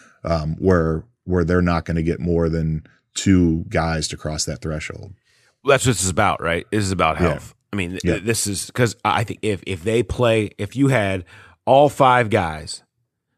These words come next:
Speaker 2: played sixteen games, right? And took the week off in the <laughs> last week again, you know,
Speaker 1: <laughs>
Speaker 2: so to speak, sixteen or seventeen games. Uh, you, you would say four, maybe five. You'd say four. Four is almost a no-brainer.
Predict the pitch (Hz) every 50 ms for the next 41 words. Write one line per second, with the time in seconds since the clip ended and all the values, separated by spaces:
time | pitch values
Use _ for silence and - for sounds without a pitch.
0 | _ _ - - 120 107 98 90 - - - - 131 123 - - - - - 120
1 | 113 110 107 98 98 92 82 80 80 78 - - - - _ _ _ _ _ _
2 | _ - 98 98 98 98 95 - _ _ _ _ _ _ _ _ _ _ _ _
3 | _ - 87 - - 110 - - 107 101 101 98 - 90 95 95 - - - 101
4 | 92 95 98 - - - 120 - - - 117 92 104 95 - 131 - - - 107
5 | - 82 80 - 101 92 - 110 101 87 - _ - - - - 110 101 - -
6 | 104 101 98 87 - 87 87 87 85 85 90 90 78 76 73 - - _ - _
7 | - - - - - - - - - - - - _ _ 110 110 113 113 110 110
8 | 107 104 - _ _ _ _ _ _ _ _ _ _ _ _ _ _ _ _ _
9 | _ _ _ _ _ _ _ _ _ _ _ - 101 107 104 98 92 76 98 98
10 | 98 95 - 110 95 90 - - 110 117 113 113 113 113 113 113 113 - 123 123
11 | 110 - _ _ _ _ _ _ _ 101 107 - 117 104 - - 107 95 - -
12 | _ _ _ _ - 120 120 117 113 107 104 101 101 101 98 - - 95 95 98
13 | 98 95 85 95 92 90 78 76